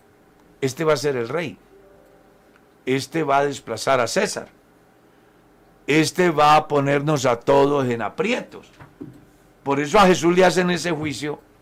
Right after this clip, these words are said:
en el palacio donde está el, el pretor o el presidente de la provincia, que es el hombre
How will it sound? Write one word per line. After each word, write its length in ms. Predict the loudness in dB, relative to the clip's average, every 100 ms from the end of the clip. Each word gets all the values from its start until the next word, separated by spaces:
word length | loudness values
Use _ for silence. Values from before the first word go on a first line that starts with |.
| _ -4
en 160 | -2
el 140 | -2 -4
palacio 680 | -2 2 2 0 -2 -4 -6 -20 -20 _ -8
donde 300 | -8 -6 -8
está 300 | -2 0 0
el, 280 | -2 -6 -12 _ _ _ _ _ _ _ -6
el 160 | -6
pretor 520 | -4 -8 -4 2 4 4
o 80 |
el 140 | 0 -2
presidente 1160 | -6 -4 -4 -4 -4 -2 -2 -4 -4 -6 -6 -14 _ _ -18
de 180 | -8 -4
la 220 | -4 -4
provincia, 760 | -6 -4 -4 -4 -4 -10 -14 -18 _ _ _ _ -12
que 260 | -4 -2 -2
es 120 | -4
el 180 | -4 -2
hombre 420 | -2 -4 -8 -10